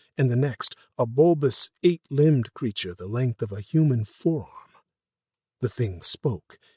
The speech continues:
in whispers. "A hidden inhuman tribe.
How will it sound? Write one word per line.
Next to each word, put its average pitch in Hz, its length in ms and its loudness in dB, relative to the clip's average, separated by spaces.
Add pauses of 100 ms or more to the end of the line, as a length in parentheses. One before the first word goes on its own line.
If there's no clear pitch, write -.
(160)
in 101 220 -8
whispers. - 720 -4 (1080)
"A - 120 -12
hidden - 420 -14
inhuman - 540 -16
tribe. - 600 -10